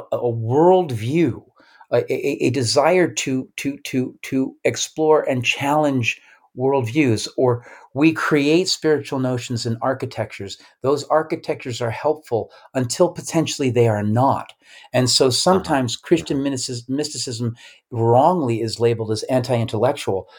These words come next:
Speaker 1: which in fact it's not at all, or
Speaker 2: No.
Speaker 1: anti-psychological. In fact, it's a very deep psychology. And in fact, the intellect is used deeply, but it has to be,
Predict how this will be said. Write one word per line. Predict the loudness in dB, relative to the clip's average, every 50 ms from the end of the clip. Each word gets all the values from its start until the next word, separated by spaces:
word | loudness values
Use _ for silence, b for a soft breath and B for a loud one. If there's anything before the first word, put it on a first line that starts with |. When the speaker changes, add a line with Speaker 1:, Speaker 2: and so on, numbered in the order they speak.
| B B B _
Speaker 1:
which | 2 2 2 2
in | 0 0
fact | 0 2 2 2 2 0 -2
it's | -4 -4 0 2
not | 2 4 4
at | 4 4
all, | 4 4 4 2 0 b b b b _
or | 4 4 4
Speaker 2:
No. | 6
Speaker 1:
anti-psychological. | 4 2 2 2 2 2 2 2 2 2 2 2 2 2 2 2 0 -2 -4 -4 -2
In | 0 2 2 2 4
fact, | 4 4 4 2 0
it's | -6 -6
a | 0
very | 4 6 6 6 4
deep | 2 0 0 0 0 0
psychology. | 0 0 0 2 2 2 2 2 0 -2 -4 -4 B B B B B B
And | 2 2 2
in | 2 2
fact, | 4 4 4 4 2 0
the | -2
intellect | -2 -2 -2 0 2 2 2 0 0 -4
is | -4 -4
used | -2 -4 -2 0
deeply, | 0 0 2 4 4 4 4 B B B B B _
but | 2 4 6
it | 4 4 2 -2
has | -6 -4 -2 -2 -2 -4 -4
to | -8 -8 -10 -8
be, | -8 -6 -4 -4 -4 -4 -6